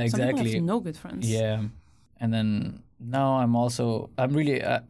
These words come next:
Speaker 2: I'm exactly the same. Like, I'm really good at reading people, what kind of person they are, and if I wanna be f-,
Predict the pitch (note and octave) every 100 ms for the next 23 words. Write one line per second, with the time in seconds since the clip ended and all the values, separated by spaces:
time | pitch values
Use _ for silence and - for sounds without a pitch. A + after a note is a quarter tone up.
0 | - B2 C#3 B2+ C#3 C#3+ A#2+ A#2+ B2 A#2
1 | A#2 A#2+ B2 B2+ A#2+ B2+ B2 A2+ - B2+
2 | B2 A#2+ A#2+ A#2+ A#2+ A2+ A2 A#2+ A2+ -
3 | A#2 A#2 A#2 A2+ G#2 A2+ A2 A2 - A2+
4 | A2 G2+ A#2+ A#2 A2+ A2+ A2 A2 A2